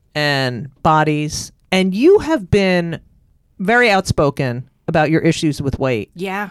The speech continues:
Speaker 1: In a way that is so personal and yet so relatable, you know,
Speaker 2: Thank you.
Speaker 1: that it's,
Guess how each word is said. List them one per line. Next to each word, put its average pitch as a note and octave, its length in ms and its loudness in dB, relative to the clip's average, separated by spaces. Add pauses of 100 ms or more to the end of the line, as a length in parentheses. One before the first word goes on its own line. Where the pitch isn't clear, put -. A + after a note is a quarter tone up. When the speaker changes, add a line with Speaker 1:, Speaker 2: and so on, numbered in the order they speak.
Speaker 1:
In G#3 100 0
a G#3+ 80 4
way B3 640 2 (1200)
that F#3 380 0
is F3+ 560 2 (140)
so A#3+ 280 0
personal G3 600 -2 (480)
and F#3 240 0
yet F#3 460 2 (1200)
so A#3 400 0
relatable, E3 760 0 (380)
you F3 140 0
know, D#3 480 2
Speaker 2:
Thank F3 100 -14
you. D#3 320 -16 (240)
Speaker 1:
that F#3+ 580 0 (1040)
it's, - 520 -4